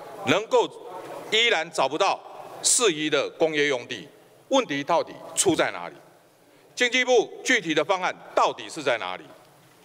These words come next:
结果我们看到的是，继续对这一些农业用地的工厂，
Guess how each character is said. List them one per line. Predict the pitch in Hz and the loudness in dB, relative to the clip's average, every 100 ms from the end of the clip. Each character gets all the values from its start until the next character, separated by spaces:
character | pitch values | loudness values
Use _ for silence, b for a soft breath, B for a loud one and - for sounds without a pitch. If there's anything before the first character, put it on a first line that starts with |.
| _ | _
结 | - 226 | 0 2
果 | 226 | 2
我 | 170 | -2
们 | 160 180 | -4 -4
看 | 226 214 | -4 -2
到 | 190 | -2
的 | 151 | -2
是， | 151 147 | -6 -8
继 | - 247 196 | -2 0 0
续 | 214 | 0
对 | 196 208 | 2 2
这 | 175 202 | 2 0
一 | 196 | 2
些 | 196 190 | 0 0
农 | 156 190 | -2 0
业 | 208 196 | 0 2
用 | 202 180 | 0 -2
地 | 196 | -2
的 | 156 | 0
工 | 190 190 | 0 0
厂， | 170 | -2